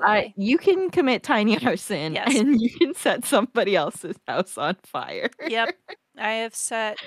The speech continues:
Speaker 2: many houses on fire in my time.
Speaker 1: <laughs>
Speaker 2: Um, for
Speaker 1: Do you
Speaker 2: legal
Speaker 1: like
Speaker 2: reasons, I mean, in
Speaker 1: arson?
Speaker 2: Tiny Town, which is a virtual
Speaker 1: Right,
Speaker 2: world,
Speaker 1: right.
Speaker 2: not, uh, not in real life,
Speaker 1: Yes,
Speaker 2: but, um,
Speaker 1: yes, not real houses,
Speaker 2: not real
Speaker 1: please.
Speaker 2: houses,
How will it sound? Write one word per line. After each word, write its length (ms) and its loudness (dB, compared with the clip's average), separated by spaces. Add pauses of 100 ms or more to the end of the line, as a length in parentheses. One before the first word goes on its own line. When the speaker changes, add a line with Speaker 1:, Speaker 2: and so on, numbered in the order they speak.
(120)
Speaker 2:
many 400 -10
houses 380 -10
on 160 -16
fire 380 -12
in 140 -16
my 160 -16
time. 460 -18
Speaker 1:
<laughs> 260 -10 (1600)
Speaker 2:
Um, 520 -16 (300)
for 200 -2
Speaker 1:
Do 60 0
you 80 2
Speaker 2:
legal 160 0
Speaker 1:
like 0 -
Speaker 2:
reasons, 420 -6
I 120 -4
mean, 180 -12
in 100 -8
Speaker 1:
arson? 20 -12
Speaker 2:
Tiny 320 -8
Town, 300 -10
which 160 -16
is 80 -14
a 60 -14
virtual 360 -2
Speaker 1:
Right, 40 2
Speaker 2:
world, 240 -6
Speaker 1:
right. 220 -2
Speaker 2:
not, 80 -18
uh, 280 -8
not 160 -12
in 80 -20
real 140 -18
life, 180 -2
Speaker 1:
Yes, 320 2
Speaker 2:
but, 0 -
um, 300 -4
Speaker 1:
yes, 160 -8 (100)
not 240 2
real 220 4
houses, 540 0
Speaker 2:
not 40 -6
real 160 -4
Speaker 1:
please. 0 -
Speaker 2:
houses, 480 -8